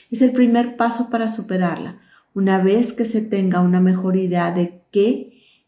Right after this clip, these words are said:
en lo que s-, de qué se podría hacer para lograrlo, provoca esos sentimientos y se puede dar pasos para solucionarlo,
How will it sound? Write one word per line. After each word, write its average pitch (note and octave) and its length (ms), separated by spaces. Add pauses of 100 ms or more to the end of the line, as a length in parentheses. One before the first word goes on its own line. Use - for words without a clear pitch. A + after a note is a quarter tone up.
(100)
en G3 180
lo F#3 140
que F#3+ 80
s-, - 240
de F3+ 200
qué A#3+ 140
se C4 160
podría G3+ 540
hacer F#3+ 420
para F3 220
lograrlo, F3+ 580 (460)
provoca G3+ 480
esos A3 220
sentimientos G3 960 (280)
y G3+ 80
se G#3+ 140
puede A3 320
dar G#3+ 340
pasos A3 380
para G3+ 240
solucionarlo, F#3 880